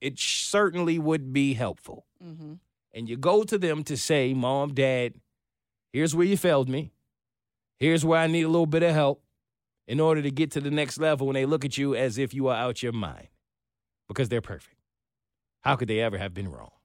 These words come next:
Speaker 2: Mm.
Speaker 1: That's some difficult shit to deal with, Katie. You know?
Speaker 2: Mm-hmm.
Speaker 1: And hopefully,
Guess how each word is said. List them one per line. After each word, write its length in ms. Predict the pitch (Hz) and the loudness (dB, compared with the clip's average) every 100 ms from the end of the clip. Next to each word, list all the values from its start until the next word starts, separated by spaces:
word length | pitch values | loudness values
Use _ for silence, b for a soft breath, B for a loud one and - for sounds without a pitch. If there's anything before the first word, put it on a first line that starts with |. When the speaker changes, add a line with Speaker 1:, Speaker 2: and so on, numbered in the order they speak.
| _ _ - | _ _ -20
Speaker 2:
Mm. 180 | 135 147 _ _ _ | -20 -20 _ _ _
Speaker 1:
That's 160 | 139 135 | -2 0
some 120 | 131 | 2
difficult 340 | 123 120 104 101 | 2 0 -2 -6
shit 160 | 92 82 | -6 -10
to 60 | |
deal 200 | 82 67 | -12 -12
with, 140 | 58 - | -14 -16
Katie. 320 | 73 71 - _ _ _ _ _ | -14 -14 -16 _ _ _ _ _
You 100 | 131 | -2
know? 200 | 139 143 | 0 0
Speaker 2:
Mm-hmm. 180 | 170 175 | -4 -4
Speaker 1:
And 440 | 143 139 131 110 - _ _ - | -2 0 -2 -6 -12 _ _ 2
hopefully, 540 | 247 214 110 87 | 4 4 -4 -18